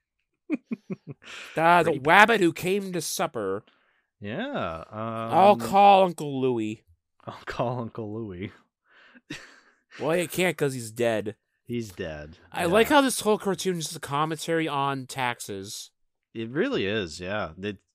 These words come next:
Speaker 2: it, and you'd think that would be, like, the finishing joke, but then, no, it keeps going after that. 'Cause then, uh,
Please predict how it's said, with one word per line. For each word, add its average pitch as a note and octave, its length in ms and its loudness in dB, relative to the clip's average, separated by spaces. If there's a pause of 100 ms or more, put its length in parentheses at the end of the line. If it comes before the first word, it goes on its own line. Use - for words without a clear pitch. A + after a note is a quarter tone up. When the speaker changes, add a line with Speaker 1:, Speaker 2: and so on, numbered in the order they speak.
(120)
Speaker 2:
it, B2 280 -8
and C#3 160 -4
you'd C#3+ 140 -4
think A#3 160 0
that B2 140 0
would A#2 100 -4
be, B2 160 0
like, A2 220 -4
the G#2 100 -6
finishing A2 480 -8
joke, G2 540 -8
but G2 160 -12
then, F#2 320 -8 (120)
no, G#2+ 260 -4
it - 120 -14
keeps - 240 -8
going G2+ 320 -6
after E2 320 -12
that. D#2 320 -10 (460)
'Cause G2+ 180 -12
then, F#2+ 440 -10 (280)
uh, F2+ 360 -10